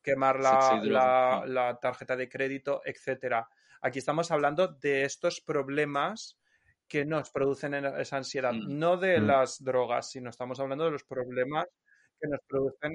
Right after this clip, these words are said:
Speaker 1: esa
Speaker 3: No, no,
Speaker 1: ansiedad.
Speaker 3: no, no. De
Speaker 1: Entonces,
Speaker 3: los
Speaker 1: yo, por
Speaker 3: problemas, yo,
Speaker 1: ejemplo, una de
Speaker 3: yo
Speaker 1: las
Speaker 3: te hablo
Speaker 1: cosas que
Speaker 3: de
Speaker 1: a mí
Speaker 3: la,
Speaker 1: también
Speaker 3: de
Speaker 1: me
Speaker 3: la
Speaker 1: produce
Speaker 3: depresión.
Speaker 1: ansiedad un poco
Speaker 3: Sí.
Speaker 1: es, es el pueblo.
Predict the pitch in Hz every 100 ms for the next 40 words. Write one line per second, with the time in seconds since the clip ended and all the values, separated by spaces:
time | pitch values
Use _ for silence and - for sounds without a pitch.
0 | - 139 120 131 160 196 208 196 190 180
1 | 175 151 165 156 151 143 185 165 202 190
2 | 165 160 135 143 202 214 220 - - _
3 | _ _ _ _ - 160 175 190 180 175
4 | 165 175 208 208 175 165 170 160 151 151
5 | 131 151 131 151 139 139 165 143 - 131
6 | - 156 135 - _ _ _ _ - 123
7 | - - - 123 135 135 127 131 147 135
8 | 117 113